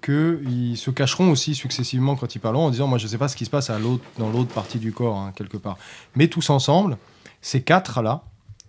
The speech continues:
qui sont dans le, dans le, dans le fourgon,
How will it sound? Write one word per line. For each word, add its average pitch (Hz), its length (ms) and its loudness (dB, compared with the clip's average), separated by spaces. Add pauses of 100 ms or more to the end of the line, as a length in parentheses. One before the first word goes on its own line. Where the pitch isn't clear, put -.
qui 127 140 -4
sont 123 220 0
dans 113 160 -2
le, 104 340 -4
dans 104 160 -8
le, 98 220 -8 (1000)
dans 120 100 0
le 113 60 0
fourgon, 120 480 -4